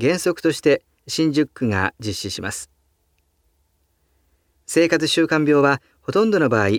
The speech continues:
自覚症状がなく、徐々に進行します。年に一度はご自分の健康状態をチェックし、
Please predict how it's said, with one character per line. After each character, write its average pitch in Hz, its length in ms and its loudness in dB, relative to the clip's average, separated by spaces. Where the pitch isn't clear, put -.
自 120 160 -6
覚 175 200 -2
症 180 200 0
状 107 160 -2
が 92 80 -4
な 95 140 -4
く、 - 120 -20
徐 139 180 2
々 156 100 2
に 139 140 2
進 95 220 -6
行 85 180 -12
し - 100 -14
ま 98 100 -6
す。 - 200 -12
年 165 240 2
に 147 80 2
一 139 160 -4
度 147 100 2
は 127 200 0
ご 120 100 -4
自 147 140 2
分 156 180 0
の 147 100 2
健 165 240 -2
康 185 140 0
状 180 160 0
態 147 220 2
を 110 100 2
チ - 140 -4
ェ 139 40 0
ッ - 80 -20
ク 104 120 -4
し、 - 200 -8